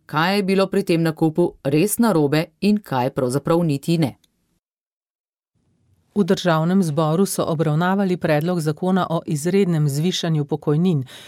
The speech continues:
Speaker 2: ki ga je vložila civilna iniciativa Glas upokojencev. Vladna večina se je kljub zelo burni razpravi odločila, da predlog ni primeren za nadaljnjo obravnavo.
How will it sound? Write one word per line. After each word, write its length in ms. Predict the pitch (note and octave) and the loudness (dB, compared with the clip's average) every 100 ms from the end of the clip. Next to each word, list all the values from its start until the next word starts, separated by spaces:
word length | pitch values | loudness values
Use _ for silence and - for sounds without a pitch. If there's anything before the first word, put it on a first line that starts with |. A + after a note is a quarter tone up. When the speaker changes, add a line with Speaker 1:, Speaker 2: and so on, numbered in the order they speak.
| - - | -20 -20
Speaker 2:
ki 160 | - B3 | -6 0
ga 80 | B3 | 2
je 100 | A3+ | 4
vložila 440 | G#3+ E3+ F3 F#3 | 2 2 2 0
civilna 440 | G#3 E3+ F#3+ G3 - | -2 -2 0 0 0
iniciativa 840 | E3 E3 D3+ D#3 C#3+ C#3+ F#3+ G#3 | -2 -2 -2 -4 -4 -2 0 0
Glas 360 | F3+ D3+ D#3 - | 2 0 -2 -4
upokojencev. 800 | F#3 - G3+ F3 C#3+ - C3 C3 - - - - | -8 -4 -2 0 0 -2 -4 -4 -10 -20 -20 -14
Vladna 500 | F3 F3 D#3+ E3 E3 | -2 2 2 2 2
večina 480 | D#3 D3+ G3 G3+ A3 | 0 0 2 4 4
se 220 | - F3+ | 2 0
je 100 | D#3 | 0
kljub 320 | D3+ F#3+ A3 A3 - | 0 2 2 0 -2
zelo 360 | D3+ F#3 A3 | 0 2 2
burni 360 | E3+ E3 E3 F3+ | 2 0 0 0
razpravi 580 | D3+ - D#3+ D#3+ F3 E3 | -2 -2 0 0 2 0
odločila, 600 | D3 D3 - F3+ E3+ D#3 | 0 -4 -2 0 0 -2
da 200 | E3+ E3 | -2 -2
predlog 500 | E3 D#3+ D3 D#3 - - | 0 0 0 -2 -4 0
ni 240 | F#3 F#3+ | 2 2
primeren 500 | F3+ D#3 C#3+ C#3 D3 | 0 -2 0 0 0
za 120 | C#3+ | 0
nadaljnjo 500 | C#3 C3+ C3 C3+ D3 | -2 0 -2 0 -2
obravnavo. 680 | - E3 F#3+ G3 D3+ B2 C3 | -2 -2 0 2 0 -2 -6